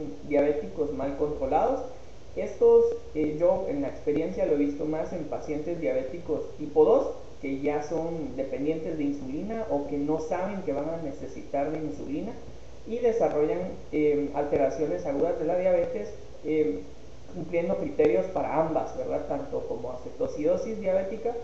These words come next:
como de estado hiperosmolar hiperglicémico. Ahora bien, cuando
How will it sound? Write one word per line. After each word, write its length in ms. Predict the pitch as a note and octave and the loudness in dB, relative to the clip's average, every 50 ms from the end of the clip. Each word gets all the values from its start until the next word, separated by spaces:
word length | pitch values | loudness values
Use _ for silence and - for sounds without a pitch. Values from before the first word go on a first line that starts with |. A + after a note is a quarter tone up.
| - - - - - - - - | -10 -10 -12 -12 -14 -14 0 4
como 440 | F3 F#3 F#3 F#3+ G3+ G3+ G3+ G3 D3+ | 6 6 6 6 4 2 2 2 2
de 140 | C#3+ C3+ - | 0 0 0
estado 320 | - - C#3 C#3+ D3+ E3 | 0 2 4 4 4 4
hiperosmolar 640 | - - D#3+ D3 C#3 - B2+ B2+ B2+ C3+ D3 D#3+ E3+ | 4 2 2 2 2 -2 -4 -4 -2 0 0 0 0
hiperglicémico. 840 | E3+ - - D#3 D3 - C#3+ C3+ C3+ - E3+ E3+ E3+ E3 C#3+ - - - - - - - - - - - - - - - - - - - - - - - - - - - - - - | -2 -2 -2 -2 -2 -4 -4 -8 -4 0 0 0 2 0 -2 -4 -8 -10 -12 -12 -14 -14 -14 -14 -14 -14 -16 -16 -16 -16 -16 -14 -14 -14 -12 -12 -12 -12 -12 -12 -12 -12 -10 -8 -2
Ahora 380 | C3+ C3+ C3 C3 C3+ C#3 C#3+ D3+ | 0 2 4 4 4 4 4 2
bien, 280 | E3 F#3 G3 G3 F#3 F3+ - - - - - - - - - - - - | 0 0 -2 -4 -6 -8 -10 -12 -12 -12 -12 -12 -12 -12 -12 -12 -6 0
cuando 680 | - D3+ D3+ D3+ D3+ D3 C#3+ C#3+ C#3+ C#3+ C#3 - - | 2 2 2 2 2 2 2 2 2 2 2 0 -4